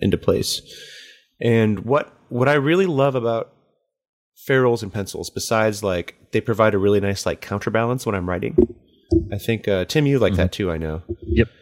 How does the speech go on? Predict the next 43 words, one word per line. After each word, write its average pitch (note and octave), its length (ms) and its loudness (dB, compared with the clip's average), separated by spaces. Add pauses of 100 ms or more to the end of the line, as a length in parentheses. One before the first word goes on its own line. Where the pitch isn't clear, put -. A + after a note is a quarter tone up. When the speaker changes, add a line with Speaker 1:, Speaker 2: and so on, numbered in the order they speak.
Speaker 2:
Yeah, G#2 180 4
I'm G2+ 140 4
with F#2+ 180 4
you F#2 60 4
on F2 140 4
that F#2 100 2
one. F2+ 220 0
Speaker 1:
Yeah. G2 300 4 (200)
Um, G2+ 400 2 (480)
it A#2+ 120 -2
just, - 240 -2
like, - 360 2
kinda A#2+ 220 2
weights G#2+ 340 0
the G#2+ 140 -2
end G2+ 120 -2
of E2+ 80 -4
it, F#2+ 160 -2
so F#2+ 480 2 (140)
it's G#2+ 160 -4
just - 160 -6
a G2+ 40 -4
little G2+ 180 4
bit G2+ 100 4
springier G#2 540 2
w-, F#2+ 220 2
when A2 160 4
you G2+ 100 4
write. G2 260 2 (320)
Um, G#2 320 0 (400)
besides D#3+ 380 2
that, C#3+ 260 2
there's A2 160 2
a A2+ 60 4
lot A2+ 480 0
of G#2+ 180 -2
different, A#2+ 380 -2
like, G2+ 160 0
varieties F#2+ 720 0 (120)
of F2+ 320 -6 (280)
ferrules. D3 640 0
Just - 440 -4
sometimes, C3 680 0